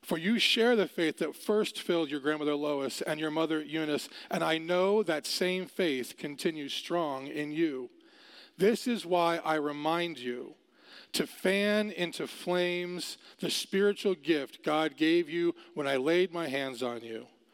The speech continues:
For God has not given us a spirit of fear and timidity,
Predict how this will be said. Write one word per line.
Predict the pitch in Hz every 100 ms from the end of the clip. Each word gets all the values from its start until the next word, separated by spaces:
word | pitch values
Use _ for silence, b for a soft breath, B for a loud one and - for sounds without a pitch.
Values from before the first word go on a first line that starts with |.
| B B B B
For | - 156 135
God | 156 165 165
has | 156 135
not | 151 156 196 180
given | 143 143 135
us | 123 123 - -
a | 151
spirit | 131 - 156 151 139
of | 131
fear | - 180 170 170 170
and | 156 139
timidity, | 143 151 151 151 147